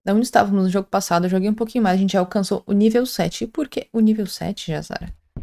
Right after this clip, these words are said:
Por que com o nível sete, cara? Deixa eu só ver se a gente completou os pagamentos.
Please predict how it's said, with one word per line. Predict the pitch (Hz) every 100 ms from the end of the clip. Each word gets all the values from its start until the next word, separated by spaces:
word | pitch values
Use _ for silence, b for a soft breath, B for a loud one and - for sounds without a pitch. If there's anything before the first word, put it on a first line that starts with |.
| -
Por | -
que | -
com | 285 330
o |
nível | 254 214 170
sete, | 170 - 151 190 185
cara? | - -
Deixa | - - 180
eu |
só | -
ver | 165
se | -
a | 165
gente | -
completou | - - 175
os |
pagamentos. | - 175 165 165 165